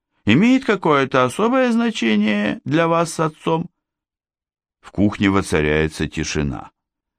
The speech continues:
Мама откашливается. Когда мне было девятнадцать лет,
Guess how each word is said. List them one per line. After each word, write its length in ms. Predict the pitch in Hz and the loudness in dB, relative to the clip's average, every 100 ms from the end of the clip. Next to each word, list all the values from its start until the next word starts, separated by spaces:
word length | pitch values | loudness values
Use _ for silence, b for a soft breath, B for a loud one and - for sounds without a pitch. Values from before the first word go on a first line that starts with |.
| _ _ - | _ _ 0
Мама 440 | 90 92 90 90 | 2 4 4 2
откашливается. 1040 | 92 - 78 - 71 71 71 69 - 69 - _ _ _ _ _ _ _ _ _ _ | 0 0 -2 0 -6 -4 -4 -4 -8 -10 -10 _ _ _ _ _ _ _ _ _ _
Когда 440 | - 101 101 123 | 0 2 2 2
мне 240 | 117 104 101 | 4 4 2
было 420 | 76 95 95 87 | 0 0 2 0
девятнадцать 800 | 78 78 76 73 76 - 69 64 | 0 -2 -2 -2 -4 -4 -10 -8
лет, 360 | 71 80 95 | -6 -4 -6